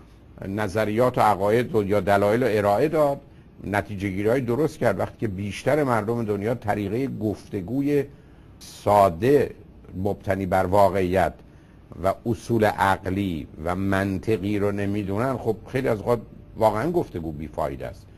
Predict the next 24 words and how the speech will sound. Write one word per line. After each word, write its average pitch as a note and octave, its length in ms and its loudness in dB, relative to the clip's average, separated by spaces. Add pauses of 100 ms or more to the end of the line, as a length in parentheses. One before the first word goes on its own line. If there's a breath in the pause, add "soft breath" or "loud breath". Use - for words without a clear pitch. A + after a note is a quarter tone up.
(180 loud breath)
من B2+ 240 -2
بارها A2+ 360 6
شده B2 200 -8
تو A#2+ 120 -12
کار A#2+ 200 0
روان G2+ 320 2
درمانی G2 420 0
و B2+ 40 -4
تراپی A#2 380 -6
واقعاً A#2 240 2
با A#2 160 -4
زن G#2+ 200 -4
و A2+ 40 -6
شوهری A2+ 300 -2
روبرو C3 280 -4
شدم B2 260 -6 (340 loud breath)
که C3+ 80 -4
فکر C#3+ 120 0
کردم C#3 240 2
هر D3 120 4
گفتگوی A#2 640 -2
اونا A2+ 280 2
به C3 140 -2
دلیل، C3 460 0